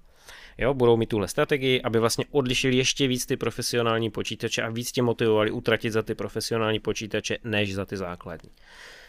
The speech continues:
No ale ono se ukazuje teďka, že ty čipy jsou neskutečně výkonné, jsou fakt jako našlapané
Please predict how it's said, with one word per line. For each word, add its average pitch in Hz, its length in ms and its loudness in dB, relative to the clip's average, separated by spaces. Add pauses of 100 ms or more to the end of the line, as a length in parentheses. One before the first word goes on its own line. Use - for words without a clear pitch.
(220)
No 127 120 2
ale 160 100 6
ono 180 100 2
se 180 120 2
ukazuje 107 420 4
teďka, 107 480 -2
že 110 160 -4
ty 127 100 -8
čipy 120 240 -4
jsou 110 320 0
neskutečně 127 760 0
výkonné, 101 420 -4
jsou - 140 -8
fakt 101 200 -10
jako 104 200 -2
našlapané 110 840 0